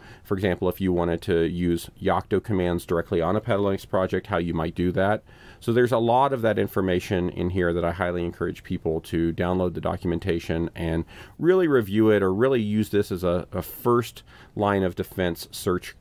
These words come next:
collateral when you're looking for information. So with that, let's jump over to our actual environment. So I have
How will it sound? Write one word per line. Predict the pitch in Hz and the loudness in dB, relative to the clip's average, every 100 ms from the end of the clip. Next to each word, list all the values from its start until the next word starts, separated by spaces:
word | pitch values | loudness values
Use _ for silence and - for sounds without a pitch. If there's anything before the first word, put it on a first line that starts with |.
| - | -14
collateral | - 85 80 82 80 78 | -4 0 0 0 0 0
when | 90 85 | 0 0
you're | 85 | 2
looking | 85 - 87 | 0 -2 -4
for | - 80 | -2 -4
information. | 82 82 78 - - - - - - - - - - - - - - - - - - | -2 -2 -4 -4 -8 -12 -14 -20 -20 -20 -20 -20 -20 -20 -20 -20 -20 -20 -20 -20 -2
So | 156 | 2
with | 151 151 | 4 4
that, | 185 180 | 4 4
let's | 175 - | 0 -2
jump | 196 185 | -2 0
over | 170 170 165 156 | 0 2 2 0
to | 151 - 143 139 135 135 - - - | 0 0 4 4 4 2 -4 -8 0
our | 110 110 | 2 2
actual | - 117 - 120 101 | 2 0 0 0 2
environment. | 98 117 143 131 92 85 | 2 2 2 4 2 0
So | - 120 | -2 2
I | 175 | 2
have | 196 170 165 | 4 4 2